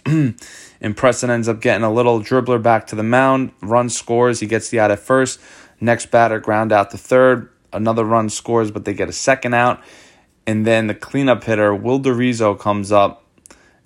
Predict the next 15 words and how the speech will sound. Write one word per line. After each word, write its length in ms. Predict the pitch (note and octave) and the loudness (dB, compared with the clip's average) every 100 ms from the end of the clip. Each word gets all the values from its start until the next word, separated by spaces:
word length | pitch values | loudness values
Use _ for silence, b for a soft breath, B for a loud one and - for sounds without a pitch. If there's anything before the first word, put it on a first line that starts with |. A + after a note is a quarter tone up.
| _ | _
and 560 | G2+ G#2 G#2 G2+ G2+ G2 _ _ _ _ - | -2 0 0 -2 -4 -8 _ _ _ _ -16
he 240 | - C3 | -6 -4
turns 420 | B2+ - B2+ C3 B2 | -4 -2 0 0 2
on 260 | A2+ A2 | 0 0
one, 160 | A2 G#2 | -2 -2
hits 280 | A#2+ B2 C3+ | -4 -4 0
it 40 | |
off 160 | B2 - | 0 -2
the 80 | |
scoreboard 840 | F#2 - - B2+ C#3+ A#2 G#2 G2+ - | -8 -8 0 4 4 2 -2 -2 -4
to 80 | G#2+ | -4
give 180 | B2+ | -2
them 180 | B2+ B2+ | 0 -2
the 80 | A#2 | -2
lead. 420 | G#2+ G#2+ G2+ G2+ | -2 -4 -6 -10